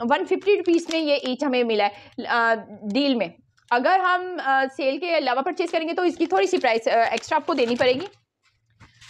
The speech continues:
और अब हम देखते हैं अब और क्या निकल रहा है। ये देखें, ये, अ, डाई को मिक्स करने के लिए बाउल है। और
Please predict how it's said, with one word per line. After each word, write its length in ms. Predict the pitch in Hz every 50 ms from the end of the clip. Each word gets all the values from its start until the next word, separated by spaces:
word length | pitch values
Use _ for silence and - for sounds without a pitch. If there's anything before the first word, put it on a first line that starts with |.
| - - - - -
और 120 | 220 233 233
अब 260 | - - 269 277 370
हम 340 | 359 330 381 359 359 349 339
देखते 300 | 277 262 240 247 - 349
हैं 100 | 370 359
अब 280 | 311 - 269 233 - _ _ _ _ -
और 140 | 240 254 262
क्या 180 | 254 - 294 262
निकल 240 | 269 247 269 254
रहा 140 | 247 247 254
है। 60 | 269 - - - _ _ -
ये 80 | 247 277
देखें, 260 | - - - - 196 - _ _ _ _ _ _ _ - - _ _ _ _ _ _ _ _ - - 233
ये, 280 | 226 262 262 254 254 254
अ, 320 | 247 - - - 196 220
डाई 280 | 233 214 240 233 233 240
को 160 | 240 339 285
मिक्स 200 | 269 240 - -
करने 240 | - 370 370 370 359
के 100 | 381 349
लिए 160 | 330 359 330
बाउल 280 | 269 240 208 220 233
है। 60 | 403 494 - _ _ _ _ - - - - - - - - - - - - - - - - - - - - - - - - - - - - - - - - - - _ _ _ _ _ - - - - - - - - - -
और 380 | - 220 214 220 226 233 247